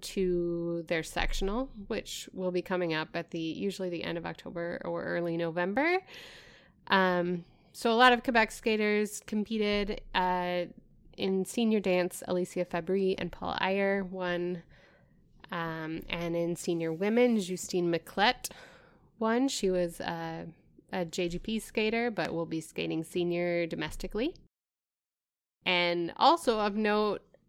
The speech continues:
uh, a lot of people were looking forward to the debut of Emmanuel Proft and Nicolas Nadeau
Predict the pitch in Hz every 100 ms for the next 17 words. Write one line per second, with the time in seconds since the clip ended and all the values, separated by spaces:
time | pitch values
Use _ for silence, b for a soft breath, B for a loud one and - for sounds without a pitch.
0 | - 175 170 160 - - - 190 202 214
1 | 202 214 208 190 185 180 175 180 170 180
2 | 165 160 - - 160 160 156 160 165 160
3 | 160 165 165 160 165 - 165 160 156 170
4 | 165 165 160 - - 180 208 - - -
5 | 170 165 165 180 170 165 160 160 165 170
6 | 269